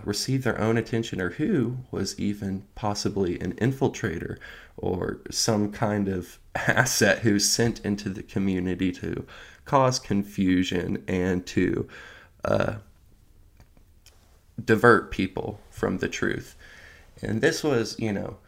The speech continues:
leading up to all the Trump Q anon type people getting into conspiracy circles. It was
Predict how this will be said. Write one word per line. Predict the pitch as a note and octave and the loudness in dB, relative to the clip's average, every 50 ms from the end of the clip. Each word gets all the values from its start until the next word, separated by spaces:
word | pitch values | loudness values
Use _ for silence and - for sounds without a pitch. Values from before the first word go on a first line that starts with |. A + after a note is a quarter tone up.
| - - _ - - - - _ - - | -20 -20 _ -20 -20 -20 -20 _ -12 -6
leading | - B2 C3 D#3 E3+ F3+ E3+ D#3+ D#3 D3+ - - | -2 2 4 4 4 4 4 2 2 0 0 2
up | A2 A2+ A2 G2 - - - | 4 4 4 2 0 -4 -12
to | - - G#2+ G2+ G2 F#2+ F#2+ F#2+ F#2 F2+ F#2+ F#2 F#2+ - - - - - - - | -6 -2 0 2 2 2 2 2 0 0 -2 -4 -6 -10 -18 -20 -20 -18 -6 0
all | G#2+ G#2 G#2+ G#2 G2+ | 2 4 4 4 2
the | G2+ - G2 G2 F#2+ F#2 F#2 - - | 2 0 0 0 0 0 -2 -4 -6
Trump | - - - G#2+ G2+ G2+ G2 F#2+ - - - - - - - _ _ _ - | -10 -2 0 0 2 2 0 -2 -6 -10 -20 -20 -20 -20 -20 _ _ _ -16
Q | - - - A#2+ A#2 G#2+ G#2+ G#2 G2 | -12 -2 0 2 2 4 4 2 2
anon | F#2+ G2 F2+ G#2 F#2+ G2 F#2+ F2+ F2+ F#2 F#2 | 2 2 2 2 4 4 2 2 2 0 -2
type | - - F#2+ F#2+ G2 - - - | -4 -4 -4 -4 -4 -6 -10 -8
people | - F#2+ F#2 - - F2+ F2+ | -4 -4 -4 -2 0 -2 -2
getting | F2+ - F#2+ F2+ F2+ F#2 F#2+ | 0 -2 -2 -2 0 -2 -2
into | F#2 F2+ - - | -4 -4 -6 -4
conspiracy | - F#2 F#2 - - - F#2+ F#2+ F#2 F2+ - - F2 - | -4 -4 -4 -4 -6 -4 -4 -4 -4 -4 -6 -8 -8 -10
circles. | - - F#2 F#2 F2+ - F#2 G2 G2 F#2+ - - - - - - - - | -6 -6 -6 -6 -6 -6 -4 -4 -4 -4 -8 -14 -18 -20 -20 -20 -18 -6
It | - B2 A2+ - | -4 -2 0 2
was | A#2+ A#2 G#2 G2+ G2 - | 4 4 4 4 2 -2